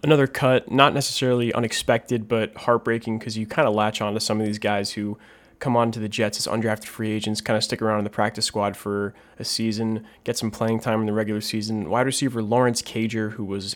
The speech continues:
undrafted out of Georgia in twenty twenty, got cut, unfortunately. He was a favorite of mine. I always thought he had really good ball skills, big body receiver,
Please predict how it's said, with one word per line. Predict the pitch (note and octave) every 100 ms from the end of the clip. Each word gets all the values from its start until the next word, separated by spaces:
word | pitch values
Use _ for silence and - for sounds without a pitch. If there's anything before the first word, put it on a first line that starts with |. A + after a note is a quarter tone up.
| -
undrafted | A#2 A2+ A2 A2
out | G#2+ G2+
of | G#2
Georgia | A2 A#2 A2 A2+ A2+ A#2
in | G#2 G#2
twenty | - G#2
twenty, | G2+ A#2+ A#2+ A#2 A2+ - - - _
got | - A2 -
cut, | - A#2 A2
unfortunately. | G#2+ - B2 A#2 - A2 A2+
He | A2+ C3+
was | B2
a | A2
favorite | A2+ G#2+ G#2
of | G#2
mine. | G2+ G#2
I |
always | A2+ A2
thought | - G#2
he | A#2 G#2+
had | G2 - A2+
really | A#2 C3+ C3
good | B2 A2+
ball | G#2+ G#2+
skills, | - - A2 G#2+ G#2+
big | - A#2 G#2+
body | G#2+ G#2+
receiver, | A2 - B2 A2+ A#2